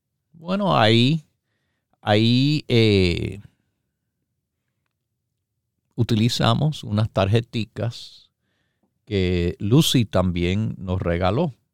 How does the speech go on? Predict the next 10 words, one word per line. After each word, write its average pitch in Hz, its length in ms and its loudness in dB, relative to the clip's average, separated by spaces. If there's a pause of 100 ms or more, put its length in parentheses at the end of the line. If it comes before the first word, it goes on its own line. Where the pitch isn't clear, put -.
(140)
Así 107 240 -2
que 92 320 2 (240)
también, 95 540 -2 (1080)
eh, 87 380 -2
mi 95 180 -8
esposa 101 480 0
usa 95 560 0 (760)
las - 200 -10
tarjetas 90 640 -4
esas 87 400 -8